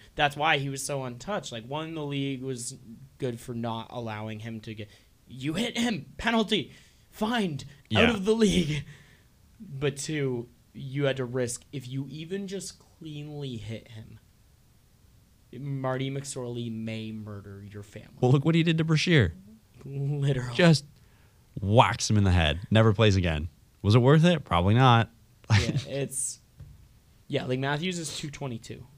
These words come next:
Speaker 1: Jeez, he's a thick boy.
Speaker 2: Yeah.
Speaker 1: At least listed again. This is
Speaker 2: How tall is he? Six three? Six four?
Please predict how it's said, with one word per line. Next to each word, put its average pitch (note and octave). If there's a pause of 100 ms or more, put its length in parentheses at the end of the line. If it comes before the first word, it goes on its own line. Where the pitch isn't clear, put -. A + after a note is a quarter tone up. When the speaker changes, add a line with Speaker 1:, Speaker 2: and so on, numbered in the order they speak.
(420)
Speaker 1:
Jeez, -
he's C3+
a -
thick C3+ (200)
boy. C3+ (600)
Speaker 2:
Yeah. - (140)
Speaker 1:
At B2+
least A#2
listed -
again. -
This -
is - (340)
Speaker 2:
How A#2+
tall A2
is D#2+
he? -
Six -
three? D3+
Six -
four? C#3+